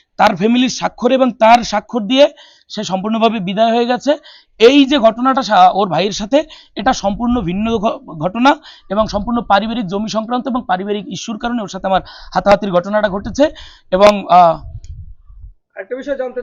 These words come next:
Speaker 2: চাই যে আপনি বললেন যে পিঠ দেয়ালে ঠেকে গেছে, আসলে এই বিষয়টা কি?
Speaker 1: দেখেন, পিঠ দেয়ালে ঠেকে যাওয়ার কারণে, আহ, যেটা বল-, বুঝাইতে চাইছি আমি, যে আমি একজন,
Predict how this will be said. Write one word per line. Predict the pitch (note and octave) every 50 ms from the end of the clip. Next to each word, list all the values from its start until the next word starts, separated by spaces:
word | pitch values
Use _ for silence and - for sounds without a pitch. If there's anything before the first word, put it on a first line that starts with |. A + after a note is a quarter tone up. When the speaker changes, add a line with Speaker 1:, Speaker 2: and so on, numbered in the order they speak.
| A#3+
Speaker 2:
চাই | A3 F#3+ F#3
যে | F3 - F3
আপনি | E3+ D#3+ - F#3+ G3+
বললেন | F#3+ F#3 G#3+ A3 A3 - -
যে | F#3+ G3+
পিঠ | - - - C4 C#4 G#3 F3 D#3+ -
দেয়ালে | G#3+ A3 A3 G#3 G#3 G3+
ঠেকে | G3 G3 F3 D3 D3
গেছে, | C3 A#2+ - - - - - - - - - _ - -
আসলে | - - - - B3+
এই | C#4 D4
বিষয়টা | D4+ C#4+ - A3 - - -
কি? | - - - - - - _ _ - - - - - - - -
Speaker 1:
দেখেন, | A3 A#3 B3+ C4 F#3
পিঠ | - - A3 A#3
দেয়ালে | F#3+ F3 A#3+ B3+ B3+ C4
ঠেকে | B3+ A#3+ B3 B3+ C4
যাওয়ার | A3+ B3+ B3+ C4 A#3+
কারণে, | A#3+ B3+ B3 C4 C4 C4 C4 C4+ - - - - - _
আহ, | - F#3 G3 F#3+
যেটা | E3+ F#3+ G#3 A#3
বল-, | A3 F#3+ A3 G#3 -
বুঝাইতে | F3 E3 F3 F#3+ A3+ A3+ A#3+
চাইছি | G#3+ B3+ C4 G#3 C4 B3
আমি, | A3+ F#3 E3+ F3 - _ - - - _ _ _ _ _
যে | - F#3+ - -
আমি | - G3 A#3+ B3+
একজন, | C4 G#3 C4 C#4 C#4